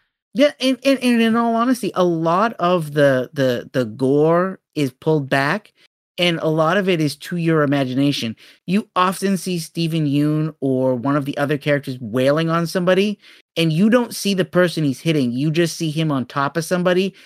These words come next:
and his fist flying, and then you see blood squirt from wherever it is he punches. It could, there might not even be somebody there, or a re-, he might not even be on top of a real person, but they pull it back enough that they can get away with stuff where y-,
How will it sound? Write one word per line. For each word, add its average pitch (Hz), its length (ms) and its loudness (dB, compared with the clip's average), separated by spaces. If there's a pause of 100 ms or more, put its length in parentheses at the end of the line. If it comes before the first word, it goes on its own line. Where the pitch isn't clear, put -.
(200)
and 160 140 2
his 139 180 2
fist - 420 0
flying, 131 500 -2
and 160 180 2
then 170 160 2
you 165 100 0
see 156 220 -4
blood 147 400 0
squirt 147 420 -2
from 135 200 -2
wherever 135 260 0
it 131 60 -2
is 135 160 -2
he 123 120 -10
punches. 117 540 -6 (360)
It 185 220 -2
could, 190 360 0 (120)
there 226 140 2
might 233 220 2
not 220 160 2
even 170 400 2
be 185 200 2
somebody 156 520 2
there, 135 460 2
or 127 260 2
a 117 40 0
re-, 135 180 0
he - 180 -8
might 185 180 -2
not 185 140 -2
even 147 220 -2
be 135 280 -2
on 123 100 -2
top 127 260 -6
of 113 100 -6
a 117 60 -8
real 117 220 -2
person, 131 420 -6 (340)
but 180 120 2
they 175 120 4
pull 202 320 2
it 214 140 -6
back 165 300 0
enough 156 340 -2
that 123 140 -4
they 139 120 0
can 123 180 -4
get 135 180 -2
away 120 400 -2
with 160 200 -2
stuff 175 320 -6
where 147 160 -2
y-, 143 240 -6